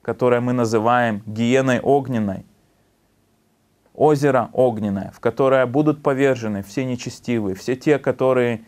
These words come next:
не приняли Господа, все те, которые, может быть, ожесточились еще сильнее, несмотря на то, что Он давал им еще шанс и еще шанс. И сатана, и ад, все будут брошено в это озеро огненное.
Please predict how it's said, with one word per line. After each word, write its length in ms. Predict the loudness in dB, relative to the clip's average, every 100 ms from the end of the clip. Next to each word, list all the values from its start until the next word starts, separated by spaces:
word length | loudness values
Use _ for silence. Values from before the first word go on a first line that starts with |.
| _
не 180 | -6 -4
приняли 580 | -2 -2 -2 -2 -2 -4 -10 _ -6
Господа, 580 | -2 -2 -2 -10 -10 -18 _ _
все 160 | -6
те, 180 | 0 0
которые, 640 | 0 0 2 2 0 -2 -8 _
может 240 | -2 0 0
быть, 180 | -2
ожесточились 800 | 0 -2 -4 -4 -2 -2 -2 -4 -8
еще 300 | -6 -2 -2
сильнее, 560 | -2 -2 -2 -2 -4 -12 _
несмотря 440 | -12 -6 -4 -2 -2
на 120 | -2
то, 160 | -4 -4
что 180 | -2
Он 120 | -2 0
давал 380 | 2 2 2
им 120 | 0 -6 -16 _
еще 340 | -12 -4 -2
шанс 400 | -2 -2 -4 -4 -8
и 80 |
еще 360 | -8 -6 -2 -2
шанс. 480 | -2 -8 -10 -16 -20 _ _ _
И 160 | -4 -2
сатана, 760 | 0 0 2 0 2 2 0 -4 _ _ -2
и 180 | 0 4
ад, 480 | 4 4 0 -4 -20 _ _ _ _
все 280 | -8 0 0
будут 320 | 2 0 0
брошено 600 | 2 2 0 -2 -6 -6 -8 -4
в 80 | -2
это 300 | 0 -2 -2
озеро 460 | -2 0 0 -2 -2
огненное. 680 | -2 -2 -2 -4 -4 -8